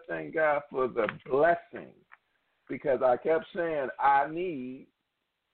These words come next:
I know God will provide," and then the insanity hit in, and then I was saying, "Well, God, no."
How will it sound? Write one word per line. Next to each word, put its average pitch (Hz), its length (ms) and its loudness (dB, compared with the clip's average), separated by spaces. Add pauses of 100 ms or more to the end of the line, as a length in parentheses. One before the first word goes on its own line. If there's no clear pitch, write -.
I 139 180 4
know 151 240 -2
God 143 380 2
will 135 160 -2
provide," 139 880 0 (360)
and 143 160 -10
then 156 180 -6
the 151 160 -6
insanity 196 580 -6
hit 147 260 -4
in, 147 420 -6
and 147 140 -10
then 151 140 -8
I 180 100 -2
was 156 220 -4
saying, 147 180 -8
"Well, 131 120 -4
God, 147 360 0
no." 180 280 -2